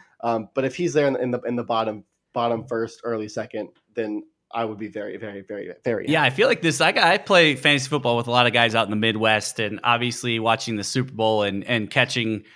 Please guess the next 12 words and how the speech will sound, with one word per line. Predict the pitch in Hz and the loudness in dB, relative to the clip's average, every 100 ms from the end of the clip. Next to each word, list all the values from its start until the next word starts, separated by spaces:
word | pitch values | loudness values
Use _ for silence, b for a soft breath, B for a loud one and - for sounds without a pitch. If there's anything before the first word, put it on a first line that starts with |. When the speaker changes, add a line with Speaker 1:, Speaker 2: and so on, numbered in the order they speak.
| b - | b -8
Speaker 2:
you | 113 | -4
know, | 104 101 | -2 0
the, | 104 101 | -2 -2
the | 110 | -4
drift | 101 123 120 120 | -2 -2 -2 -2
of | 110 98 - - | -4 -4 -12 -10
all | - 127 139 | 4 6 6
the | 117 107 127 | 4 -2 -2
issues | 131 120 113 | 0 -2 -4
with | 117 - | -6 -2
Todd | 113 110 95 | 0 0 -2
Gurley. | 117 117 113 110 113 | -2 0 0 0 -2